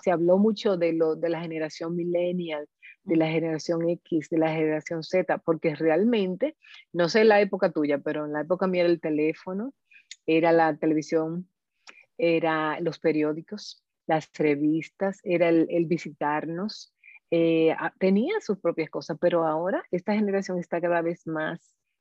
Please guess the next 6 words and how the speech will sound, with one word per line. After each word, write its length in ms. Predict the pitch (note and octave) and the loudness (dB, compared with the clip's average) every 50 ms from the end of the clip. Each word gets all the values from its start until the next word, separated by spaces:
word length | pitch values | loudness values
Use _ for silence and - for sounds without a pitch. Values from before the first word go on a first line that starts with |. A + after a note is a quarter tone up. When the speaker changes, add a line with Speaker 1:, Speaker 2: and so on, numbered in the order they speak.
| _ _ | _ _
Speaker 1:
distraída, 840 | - E3 D#3 - - - D#3+ D3+ C#3+ C#3 C#3+ D#3+ E3 F#3 B3+ C4+ - _ _ _ _ _ _ _ _ | -2 -2 -2 -2 -2 0 0 2 2 2 2 2 0 0 -4 -6 -8 _ _ _ _ _ _ _ _
Speaker 2:
Sí. 180 | - - F3+ | -20 -14 -6
Speaker 1:
más 220 | E3+ E3 D#3+ E3 - | -4 -4 -4 -4 -4
confundida, 880 | - F3+ E3+ E3+ E3 - E3+ D#3+ D#3+ D#3 D3+ D#3 D#3+ F3 F#3 A#3+ C4 - _ _ _ | -2 0 0 0 0 -2 -4 -4 -4 -2 -2 -2 -2 -2 -2 -4 -8 -10 _ _ _
más 300 | - D#3+ E3+ E3+ E3+ D3+ - - | -4 -2 0 0 0 -2 -2 -2
desenfocada. 1200 | F3 E3+ - - F3 E3 D#3+ - - - D3 - _ _ - D#3+ D#3 D#3+ E3 F#3 A3+ C4+ D#4+ - | -2 -2 0 0 0 0 0 -2 -6 -12 -16 -16 _ _ -8 -6 -4 -2 -2 -2 -2 -4 -4 -8